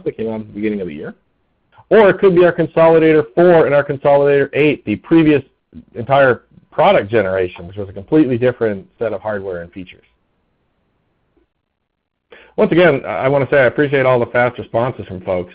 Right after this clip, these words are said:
Uh, you, you all seem like you're, you're giving me some good feedback pretty quick, and that helps us move along. And it looks like, uh, many of you have heard of it. Uh, there's some of you who have no idea what I'm talking about,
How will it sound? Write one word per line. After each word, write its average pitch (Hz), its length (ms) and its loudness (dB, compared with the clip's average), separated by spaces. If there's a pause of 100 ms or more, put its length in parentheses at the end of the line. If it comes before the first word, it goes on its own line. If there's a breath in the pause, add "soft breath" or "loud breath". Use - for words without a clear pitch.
(120)
Uh, 73 240 -14 (460)
you, 107 280 -8
you 107 260 -6
all 113 220 -2
seem 107 140 -6
like 104 160 -10
you're, 95 200 -10
you're - 140 -18
giving 117 260 -4
me 110 100 -4
some 101 100 -10
good 113 220 -4
feedback 107 340 -4
pretty 110 180 -4
quick, 196 280 -2
and 104 80 -8
that 104 80 -8
helps 110 240 -4
us 104 80 -18
move 110 160 -6
along. 104 320 -12 (920)
And 156 120 -2
it 170 140 2
looks 277 220 4
like, 269 140 2
uh, 233 280 0
many 254 260 2
of 254 80 0
you 220 140 4
have 190 200 0
heard 160 240 4
of 92 80 0
it. - 160 -14
Uh, 95 200 -14
there's 120 180 -4
some 185 160 4
of 175 100 2
you 160 100 4
who 131 140 4
have 120 120 2
no 135 160 4
idea 127 140 4
what 113 100 2
I'm 104 80 -6
talking 104 320 -6
about, 104 300 -6